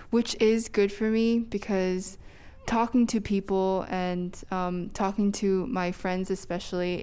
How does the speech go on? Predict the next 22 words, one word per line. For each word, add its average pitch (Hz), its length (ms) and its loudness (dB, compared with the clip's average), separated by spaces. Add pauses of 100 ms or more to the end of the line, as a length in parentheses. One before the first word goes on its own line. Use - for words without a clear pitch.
it 190 420 0
would, 196 240 2 (600)
um, 180 380 -2
help 196 260 -2
me 196 240 2
in 185 180 -2
terms 185 240 -4
of 185 80 -2
my 175 220 0
mental 180 460 -2
health 220 380 -2
and, 180 460 -2 (480)
you 196 100 -2
know, 185 320 -2 (380)
being 208 240 2
stable, 170 720 -2 (500)
especially 208 680 2
during 185 500 2
this 185 220 0
virtual 180 460 0
online 165 500 0
thing. 196 400 -4